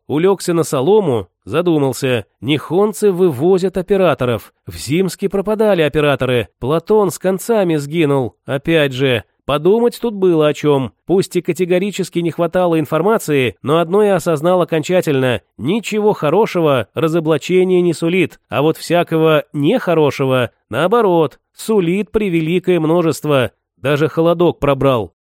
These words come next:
Я немного ещё полежал, успокаиваясь. Потом попытался задействовать технику маскировки энергетических каналов.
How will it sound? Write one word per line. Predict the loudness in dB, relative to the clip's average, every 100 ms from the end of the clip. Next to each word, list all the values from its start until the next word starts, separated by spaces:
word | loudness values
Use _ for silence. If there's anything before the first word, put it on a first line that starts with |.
| _
Я | -4 0 2
немного | 2 2 0 0
ещё | -2 0 -2
полежал, | 0 -2 -2 -2 -4 -6
успокаиваясь. | -6 -4 -4 -2 0 0 -2 -6 -8 -18 _ _
Потом | -4 -2 -2
попытался | -2 -2 0 0 -2 -2
задействовать | -4 -2 -4 -4 -4 -4
технику | 0 -2 0 -4 -2
маскировки | -2 -2 -2 -2 -2 -2
энергетических | -2 -2 -4 -6 -8 -8 -6 -6
каналов. | -2 -2 -2 -6 -14